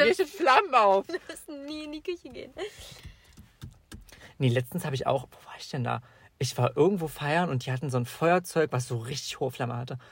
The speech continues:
Speaker 1: Und ich dachte wirklich, weil ich, ich sprühe gerne viel in meine Haare, weil die müssen wirklich sitzen wie so ein Helm. Ich muss die abnehmen können wie bei Lego. Also heute ist ein schlechtes Beispiel, weil ich sitze hier, wie gesagt, ungeschminkt, mit fast nicht gemachten Haaren, aber der Look sitzt.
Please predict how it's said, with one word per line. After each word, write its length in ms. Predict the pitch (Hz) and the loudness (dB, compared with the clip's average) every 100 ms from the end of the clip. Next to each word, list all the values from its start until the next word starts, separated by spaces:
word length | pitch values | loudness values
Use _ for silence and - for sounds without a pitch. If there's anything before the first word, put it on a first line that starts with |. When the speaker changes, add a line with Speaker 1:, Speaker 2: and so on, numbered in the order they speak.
| - - - | -20 -10 0
Speaker 1:
Und 100 | 131 | 0
ich 60 | |
dachte 220 | 139 127 | 0 -2
wirklich, 340 | 120 120 185 180 | -2 0 0 2
weil 200 | 127 123 - | 4 4 2
ich, 240 | - 139 - | -12 -12 -14
ich 80 | - | -16
sprühe 240 | - 185 147 | -6 0 8
gerne 260 | 156 175 | 8 8
viel 420 | 165 - 151 135 | 0 -6 0 2
in 100 | 120 | 2
meine 280 | 117 117 127 | 2 0 2
Haare, 340 | 127 123 147 196 - - - | 4 4 4 -2 -8 -4 4
weil 120 | 143 | 4
die 80 | 151 | 4
müssen 260 | 156 135 | -2 2
wirklich 240 | 147 - - | 0 0 2
sitzen 480 | 185 180 - 277 - - | 2 2 -2 -4 -6 -6
wie 120 | 175 | 6
so 80 | 233 | 6
ein 80 | |
Helm. 380 | - 127 123 123 - _ _ - 339 - - | 8 6 6 2 -4 _ _ 0 0 0 4
Ich 160 | 170 180 | 6 8
muss 140 | 226 | 6
die 160 | - 190 | 6 6
abnehmen 440 | 202 214 240 254 | 6 8 6 6
können 200 | 254 254 | 4 2
wie 120 | 254 214 | 4 8
bei 120 | 220 | 10
Lego. 360 | 185 175 127 - | 10 8 6 4
Also 260 | 156 147 147 | 4 6 8
heute 180 | 196 302 | 4 4
ist 80 | |
ein 80 | 240 | -4
schlechtes 280 | 214 202 - | -4 -6 4
Beispiel, 280 | 156 175 131 | 4 4 2
weil 60 | |
ich 80 | 131 | 2
sitze 240 | 156 - 196 | 0 0 6
hier, 200 | 185 165 | 6 6
wie 60 | |
gesagt, 240 | 170 156 - | 4 4 4
ungeschminkt, 500 | 165 202 - 240 220 _ - - - | 4 4 4 2 2 _ -20 -12 0
mit 260 | 160 - 170 | 0 -2 -10
fast 400 | - 190 180 - | 2 2 2 0
nicht 300 | 180 - - | 0 -2 0
gemachten 400 | 165 160 - 160 | 4 4 2 2
Haaren, 300 | 160 202 - - - - | 6 6 4 -12 -18 2
aber 260 | 151 156 | 8 10
der 100 | 147 | 10
Look 200 | 151 190 | 10 8
sitzt. 380 | - 175 - - | 6 -2 -2 -18